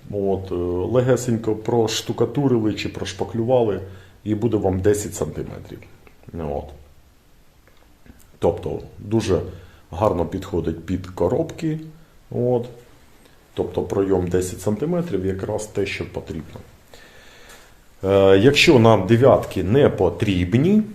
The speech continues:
ми пару, пару цих дев'яток беремо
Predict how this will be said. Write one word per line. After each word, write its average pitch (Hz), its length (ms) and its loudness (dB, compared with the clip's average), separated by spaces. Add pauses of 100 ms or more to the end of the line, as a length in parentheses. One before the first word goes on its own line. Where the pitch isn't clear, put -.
(380)
ми 110 440 6 (200)
пару, 104 460 8 (360)
пару 90 340 6
цих 95 300 0
дев'яток 95 680 4 (140)
беремо 104 500 4